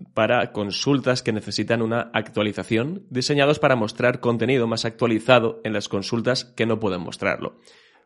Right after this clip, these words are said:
Por ejemplo, si alguien busca información sobre una película que se acaba de estrenar, seguramente querrá encontrar reseñas recientes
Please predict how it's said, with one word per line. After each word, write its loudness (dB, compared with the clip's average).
Por 2
ejemplo, -2
si -2
alguien 2
busca 2
información 0
sobre -4
una 0
película -2
que -8
se -4
acaba 4
de 2
estrenar, 0
seguramente 0
querrá 0
encontrar 0
reseñas 0
recientes -2